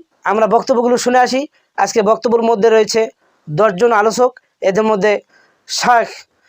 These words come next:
মুজাফফর বিন মহসিন, শেখ আব্দুর রাজ্জাক বিন ইউসুফ, ডক্টর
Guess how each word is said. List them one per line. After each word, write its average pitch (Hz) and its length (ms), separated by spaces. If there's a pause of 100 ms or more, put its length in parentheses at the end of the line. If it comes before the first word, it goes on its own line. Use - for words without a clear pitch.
(220)
মুজাফফর 226 440
বিন 214 160
মহসিন, 208 320
শেখ 208 140
আব্দুর 190 300
রাজ্জাক 196 260
বিন 208 100
ইউসুফ, 208 340 (880)
ডক্টর 208 320